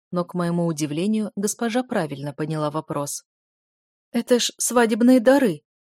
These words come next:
тонким, не своим голосом зачастила тетушка Джайри. «У бедняжки совсем не было драгоценностей. Я решила, что будет правильным поделиться с ней своим приданым. Прости, дорогой племянник, если тебе не по нраву мои украшения,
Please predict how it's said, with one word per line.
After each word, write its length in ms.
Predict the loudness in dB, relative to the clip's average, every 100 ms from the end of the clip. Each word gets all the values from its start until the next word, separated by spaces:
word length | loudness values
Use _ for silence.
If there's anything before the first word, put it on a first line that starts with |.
| _
тонким, 460 | -2 0 0 -4 -4
не 140 | -2 -2
своим 340 | 0 0 0
голосом 480 | 0 0 -2 -4 -4
зачастила 580 | -4 -4 -6 -2 0 0
тетушка 480 | -2 -4 -6 -6
Джайри. 560 | -6 -2 -2 -2 -6 -14 _ _ _ _ _ -6
«У 40 |
бедняжки 540 | 0 0 2 2 0 -2
совсем 480 | -2 -2 0 0 0
не 120 | 0
было 180 | 2 0
драгоценностей. 1000 | 0 -2 -2 -2 -2 -2 -6 -6 -10 -12 _ _
Я 160 | 0 0
решила, 380 | 0 2 2
что 160 | 2 0
будет 320 | 0 -2 -2
правильным 480 | 0 0 2 0 0
поделиться 520 | 0 0 -2 -2 -2
с 100 | -2
ней 160 | 2 2
своим 340 | 2 0 0
приданым. 540 | 0 -2 -2 -2 -8 -14 _ _ _ _
Прости, 380 | 0 0 2 0
дорогой 340 | 2 2 2 0
племянник, 560 | 0 0 -2 -4 -8 _
если 300 | -4 -2 -2
тебе 240 | -4 0
не 100 | 2
по 140 | 2 2
нраву 340 | 4 2 0
мои 180 | -2 -2
украшения, 760 | -2 -2 -2 -2 -4 -4 -10